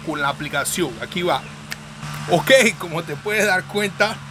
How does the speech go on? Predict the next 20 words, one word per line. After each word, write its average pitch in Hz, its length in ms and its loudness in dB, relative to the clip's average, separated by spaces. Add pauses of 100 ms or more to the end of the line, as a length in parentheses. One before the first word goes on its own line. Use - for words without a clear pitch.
(520)
está 175 400 4
más 180 460 0
ancho. 190 420 4 (140)
Seguramente 175 680 0
que 151 140 -6
los 143 140 -2
puntos 185 460 -2
de 151 80 2
referencia 151 560 0
que 156 160 -4
viste 175 340 0
a 147 140 -2
la 135 160 2
derecha 175 420 0
o 151 100 0
a 135 60 -2
la 131 80 -6
izquierda 175 440 0
o 139 100 0
arriba 175 420 2